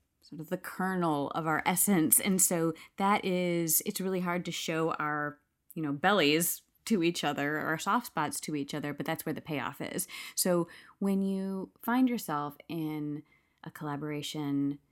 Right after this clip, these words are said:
where you have somebody who is crossing out your lyrics, what do you say to yourself to make that okay and not internalize it as, "She's crossing out me,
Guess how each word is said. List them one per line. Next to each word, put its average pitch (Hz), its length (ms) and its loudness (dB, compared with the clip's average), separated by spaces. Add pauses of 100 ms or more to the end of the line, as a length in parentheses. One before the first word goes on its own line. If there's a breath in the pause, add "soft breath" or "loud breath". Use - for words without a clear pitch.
(320)
where 147 300 -4
you 143 180 -4
have 147 200 -6
somebody 143 380 -2
who - 100 -4
is 180 200 0
crossing 151 420 -4
out 135 240 -2 (180)
your 156 200 -2
lyrics, 135 760 -4 (260 loud breath)
what 214 540 -2 (640)
do 214 120 0
you 190 280 0
say 175 440 -2
to 175 160 -8
yourself 147 760 -6
to - 160 -8
make 165 520 -2
that 143 400 -8 (880)
okay - 720 -8 (460)
and 175 200 2
not 165 300 2 (100)
internalize 160 760 -2
it 147 220 -6
as, 139 400 -6 (100)
"She's 208 320 0
crossing 151 440 -4
out 147 300 -4 (440 soft breath)
me, 156 720 6